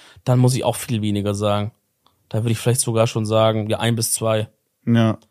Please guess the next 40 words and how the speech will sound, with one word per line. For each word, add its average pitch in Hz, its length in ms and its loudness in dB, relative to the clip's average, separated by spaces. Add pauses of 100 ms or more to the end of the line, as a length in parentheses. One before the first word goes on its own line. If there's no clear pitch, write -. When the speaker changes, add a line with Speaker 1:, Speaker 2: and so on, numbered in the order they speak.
(120)
Speaker 1:
Ich - 80 -20
denk, 123 120 0
mit 120 80 -4
ein 135 160 2
bis 135 160 0
zwei 139 240 4
kann 143 180 0
ich 135 80 -2
das 139 140 0
so 143 100 2
hindribbeln, 147 580 2 (280)
dann 131 160 0
wohne 143 180 4
ich 135 80 -4
halt 139 160 2
in 135 100 0
einer 127 60 2
günstigen 127 460 -2
Wohnung, 147 300 2
fahre 135 200 2
ein 135 60 0
günstiges 131 480 -2
Auto. 139 460 0
Ich 123 200 -14
könnte 151 320 -2
theoretisch 143 400 -2
durch 147 260 0
sein 113 200 0
damit, 104 300 -4
ja. 101 220 -4 (220)
Wäre - 80 0
ich 131 80 4
damit 135 220 4
zufrieden? 147 420 0
Nein. 98 300 -2 (920)
Speaker 2:
Ja, 117 300 6
das 127 100 2
ist - 60 -4
was 117 140 -4
anderes. 104 600 -2